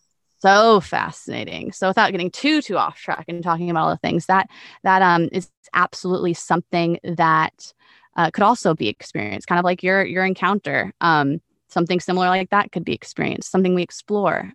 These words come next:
as well in these sessions are encounters or, um, dreams and things, um, as well. So it can be anything. It can be s-, guides, angels.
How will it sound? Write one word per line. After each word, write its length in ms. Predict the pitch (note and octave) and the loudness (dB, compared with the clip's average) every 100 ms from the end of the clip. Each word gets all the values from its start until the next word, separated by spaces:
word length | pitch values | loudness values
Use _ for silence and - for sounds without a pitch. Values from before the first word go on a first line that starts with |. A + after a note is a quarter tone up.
| - | -8
as 140 | E3+ | -2
well 120 | F#3 F#3+ | 2 2
in 60 | |
these 160 | E3+ E3 | 2 -2
sessions 360 | - E3 D#3+ | -4 -4 -4
are 180 | - F#3 | 0 2
encounters 800 | F#3 F3 D#3+ D#3+ - D#3+ D#3+ - | 2 0 -2 -2 -2 -2 -2 -6
or, 400 | - E3+ E3 D#3+ D#3 - - - - | -2 0 2 0 -4 -14 -20 -20 -4
um, 240 | F3 D#3 | 0 2
dreams 920 | D#3+ E3 F3 E3+ E3+ E3 D#3+ E3+ - - _ _ - - | 0 2 2 4 4 2 0 -2 -8 -12 _ _ -20 -4
and 200 | E3+ D#3+ | -2 0
things, 520 | D#3+ B1 B1+ E3+ - | -2 -2 -2 -6 -8
um, 260 | - - - - | -6 -4 -4 -4
as 120 | F3 | -4
well. 200 | F3+ - - | -4 -6 -10
So 420 | - - G#3+ G3+ G3+ _ | -16 -2 2 2 0 _
it 140 | A3 | -10
can 120 | - | -4
be 100 | B3 | -2
anything. 380 | G3 A3 A#3 D#3+ | -2 -2 -4 -8
It 80 | - | -8
can 120 | - | -8
be 60 | E3 | -10
s-, 180 | - - _ A#3+ | -10 -20 _ -6
guides, 800 | E3+ F3 F3 F3 F3 F3 E3+ - - - - _ | 0 4 4 2 0 -4 -8 -18 -20 -20 -20 _
angels. 1080 | F#3 F#3 F#3+ E3+ F3+ F3 E3+ E3 E3 E3+ - | 2 4 4 4 2 4 4 2 0 -4 -10